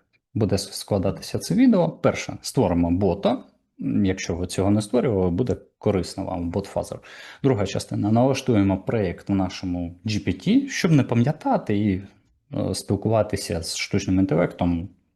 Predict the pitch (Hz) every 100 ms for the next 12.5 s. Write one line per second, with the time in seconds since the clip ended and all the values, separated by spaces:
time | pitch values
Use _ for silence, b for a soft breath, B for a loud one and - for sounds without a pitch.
0 | _ 117 - 98 80 - B B B B
1 | _ 262 240 - - 170 - 160 - 294
2 | 240 - - _ - 147 220 269 175 117
3 | - - - 101 143 - - 92 92 120
4 | 135 123 107 107 B B B B - 107
5 | 113 104 101 92 98 - 117 165 233 277
6 | - 143 113 - 107 135 147 - 95 95
7 | 139 208 185 160 - 104 95 123 123 95
8 | 95 90 87 127 175 - - _ - 101
9 | 90 87 - 101 101 - - 240 - -
10 | 101 - 85 101 107 117 - 92 90 -
11 | 120 98 95 95 87 92 90 - _ _
12 | _ - 180 110